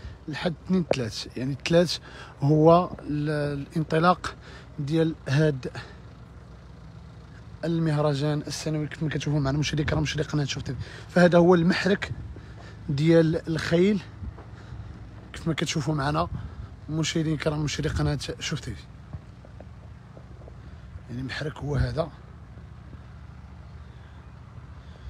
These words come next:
فهنا يعني من هنا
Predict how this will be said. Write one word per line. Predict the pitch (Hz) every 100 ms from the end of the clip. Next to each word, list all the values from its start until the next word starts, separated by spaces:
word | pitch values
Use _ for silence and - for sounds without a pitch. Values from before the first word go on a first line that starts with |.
| - - - - - - - - - - - - -
فهنا | 127 117 156
يعني | 151 139 180 185 - - - 196
من | 214
هنا | 185 196